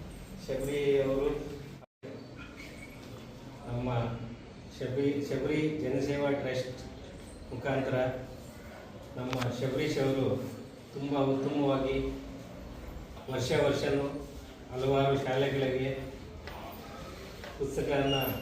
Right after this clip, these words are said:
ವಿತರಣೆ ಮಾಡ್ತಾರೆ. ಅವರಿಗೆ ಧನ್ಯವಾದಗಳು ಹೇಳ್ತಾ, ಇದೇ ರೀತಿ ಅವರಿಗೆ ಆಯುಷ್ಯ ಆರೋಗ್ಯ ಕೊಟ್ಟು, ಇನ್ನಷ್ಟು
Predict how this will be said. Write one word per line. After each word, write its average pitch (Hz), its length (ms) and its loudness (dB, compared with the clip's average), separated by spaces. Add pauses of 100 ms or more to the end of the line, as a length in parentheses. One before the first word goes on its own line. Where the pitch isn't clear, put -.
(160)
ವಿತರಣೆ 135 420 4
ಮಾಡ್ತಾರೆ. 123 560 2 (1500)
ಅವರಿಗೆ 135 560 6 (1300)
ಧನ್ಯವಾದಗಳು 135 480 6
ಹೇಳ್ತಾ, 131 680 2 (1300)
ಇದೇ 151 280 8
ರೀತಿ 147 480 4 (1040)
ಅವರಿಗೆ 139 640 4 (240)
ಆಯುಷ್ಯ 139 260 2
ಆರೋಗ್ಯ 135 420 6
ಕೊಟ್ಟು, - 460 4 (920)
ಇನ್ನಷ್ಟು 156 800 4